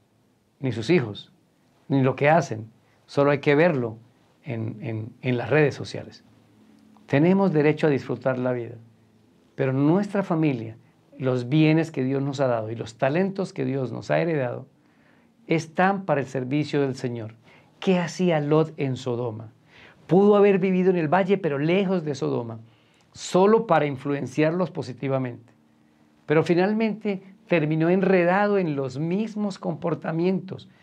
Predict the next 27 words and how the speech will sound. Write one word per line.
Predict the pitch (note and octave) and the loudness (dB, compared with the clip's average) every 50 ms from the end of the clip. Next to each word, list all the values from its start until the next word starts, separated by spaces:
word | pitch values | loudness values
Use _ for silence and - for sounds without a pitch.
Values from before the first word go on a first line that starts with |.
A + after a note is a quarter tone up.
| _ _ _ _ _ _ _ _ | _ _ _ _ _ _ _ _
Eso | - F#3 A3+ A#3 A#3 A#3+ G#3+ | 2 2 2 2 2 -2 -2
se | - - E3+ D#3 | 0 0 0 2
demuestra | D3 C#3 D#3 G#3 B3+ B3 B3 - - C#3+ C3+ C3 - - - - _ | 2 2 2 2 2 2 2 0 -4 -4 -4 -4 -8 -12 -20 -20 _
en | - - C3 C3+ | -6 -2 0 0
el | C#3 C3+ B2+ - | 0 -2 -2 -4
comportamiento | - C3 B2+ - D3 B2+ - C#3+ C3+ C#3+ C#3+ D3+ D3 F#3 | -6 -6 -4 -4 -6 -2 0 0 2 2 0 0 0 2
de | F3 F3 | 0 2
sus | D#3+ F#3 F3 F3 F#3+ | 0 -2 -4 0 0
hijas, | D#3 C3 C3+ C3+ | 2 2 0 -2
porque | - - C#3+ - - - D3 | -4 -8 -10 -10 -4 0 0
en | D#3+ E3 | 0 0
Sodoma | - - G3+ G3 F3+ E3 D#3 D3 D3 D3 D3 - - - - _ _ _ _ _ | 2 2 2 4 4 4 4 2 0 -4 -6 -12 -20 -20 -20 _ _ _ _ _
padres | F#3+ F#3+ G3 G3 G3+ G3 G3+ G3 G3 - - | 4 6 6 6 6 6 4 2 0 -2 0
e | F3+ E3+ | 0 2
hijas | F3 F3+ F3+ F3+ F#3 F3+ F3+ | 2 2 2 0 0 0 0
se | - | -2
acostaban | E3 - - - C#3+ - - - G3 G3+ G#3 G#3 G#3 G3+ G3+ F#3+ G#3 | -2 -2 -4 -8 -10 -10 0 2 2 4 4 4 2 0 -2 -6 -8
y | G3 E3+ | -10 -8
tenían | D#3+ E3+ E3 E3+ F3 F#3+ G3+ G#3+ | -6 -4 -4 -2 -2 -2 0 0
hijos, | G3 E3 E3 E3+ D#3+ - - - _ _ _ - _ _ | 0 0 -2 -4 -6 -10 -18 -20 _ _ _ -20 _ _
y | - G3 G3+ | 2 4 4
eso | G#3+ G#3+ G#3+ G#3+ G#3+ G3+ | 6 4 4 2 0 -2
mismo | F#3 F#3+ G3+ A3 A#3 A3 F#3 G3+ G3 | -2 0 0 0 -2 -2 -2 -4 -4
hicieron | F3 - E3+ F#3 F3+ F3+ F3+ F3 | -4 -2 0 0 0 0 0 -2
después | D#3 D#3+ D3+ D#3 - D3+ D#3 D#3 D#3 - _ _ _ _ _ _ _ _ _ _ _ _ _ _ _ | -2 -4 -6 -4 -2 -2 -2 -2 -4 -10 _ _ _ _ _ _ _ _ _ _ _ _ _ _ _
con | - D3 C#3 C#3 | -2 0 0 0
Lot. | C3+ A#2+ - | -2 -4 -4